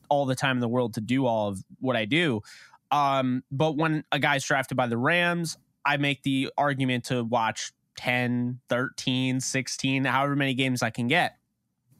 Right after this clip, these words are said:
And, uh, you know, Atwell, the preconceived notion was that he's just this gadget guy. He's just a speedster. And while he's fast, and,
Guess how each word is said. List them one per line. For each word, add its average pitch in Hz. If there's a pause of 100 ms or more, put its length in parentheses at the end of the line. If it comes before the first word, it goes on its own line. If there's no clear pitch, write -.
(200)
And, 151
uh, 139 (580)
you 151
know, 170
Atwell, 180
the 139
preconceived 165
notion 143
was 123
that 120
he's 127
just 127
this 113 (340)
gadget 131
guy. 120 (300)
He's 127
just 143
a 135
speedster. 127 (280)
And 156
while 185
he's 165
fast, 147 (180)
and, 127